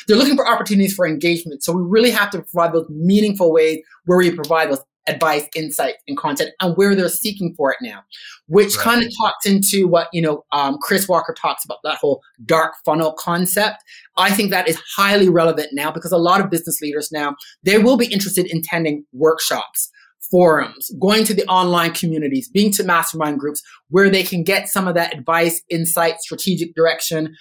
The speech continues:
Speaker 1: but they also can connect with their peers, their experts. So your, your approach to go to market, your strategies around growth really have to be delivering those kinds of things and not just dumping of content, but really that value add strategic advice,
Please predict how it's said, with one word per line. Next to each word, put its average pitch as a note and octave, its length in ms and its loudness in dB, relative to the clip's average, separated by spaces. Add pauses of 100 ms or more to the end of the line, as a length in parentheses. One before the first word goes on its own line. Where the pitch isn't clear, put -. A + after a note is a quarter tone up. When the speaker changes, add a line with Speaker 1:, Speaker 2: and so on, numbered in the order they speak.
(140)
Speaker 1:
but F#3 140 0
they F3+ 140 0
also F3+ 260 2
can - 180 -14
connect F3 360 -4
with D3 160 0
their C3+ 160 0
peers, D3+ 600 -4
their C#3+ 200 -4
experts. - 480 -6 (360)
So - 120 2
your, G#3+ 440 4
your G3+ 180 2
approach A#3+ 360 2 (100)
to G#3 80 -2
go G3 180 4
to F#3 80 4
market, F3+ 400 0
your E3 120 -2
strategies E3+ 540 -2
around D#3 360 0
growth E3+ 320 2 (160)
really G#3 240 4
have F#3 320 -2
to E3+ 60 -8
be E3+ 140 2
delivering E3 580 0
those D3+ 220 0 (140)
kinds C#3+ 220 -4
of C3+ 100 -14
things G#3+ 380 -2
and E3 100 -4
not F#3+ 220 0
just F#3+ 200 -2 (380)
dumping G3+ 400 2
of G#3 120 -4
content, A3 680 -4
but D#3+ 220 -2
really F#3 320 2
that D#3 180 0 (160)
value E3+ 320 2 (100)
add D#3 300 -2
strategic E3 600 -6
advice, D3 440 -2